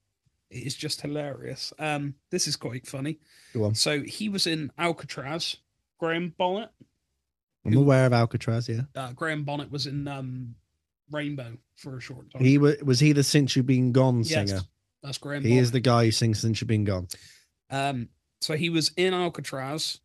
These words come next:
Speaker 1: playing on their first album, No Parole from Rock and Roll. And he's also, great, isn't it?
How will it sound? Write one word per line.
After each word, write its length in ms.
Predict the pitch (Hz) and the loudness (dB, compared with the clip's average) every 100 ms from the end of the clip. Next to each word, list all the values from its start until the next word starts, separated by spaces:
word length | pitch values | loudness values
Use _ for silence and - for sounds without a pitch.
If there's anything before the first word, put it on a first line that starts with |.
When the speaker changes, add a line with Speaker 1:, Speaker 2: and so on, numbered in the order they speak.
| _ | _
Speaker 1:
playing 280 | 147 135 143 | -8 -6 -6
on 320 | 139 135 131 _ - | -6 -6 -8 _ -8
their 220 | 139 131 | -6 -6
first 340 | - 147 - | -6 -4 -4
album, 320 | 143 139 139 139 | -4 -4 -4 -4
No 140 | 147 | -4
Parole 340 | 139 151 139 139 | -6 -6 -6 -6
from 220 | 143 139 | -8 -8
Rock 180 | 143 135 | -8 -10
and 120 | 131 | -12
Roll. 240 | 131 120 - _ _ _ _ _ - | -12 -12 -16 _ _ _ _ _ -10
And 80 | 127 | -6
he's 120 | 147 | -4
also, 300 | 151 - - 123 117 | -4 -6 -10 -12 -16
great, 340 | - 143 107 104 | -12 -12 -12 -14
isn't 140 | 139 | -14
it? 120 | 123 | -14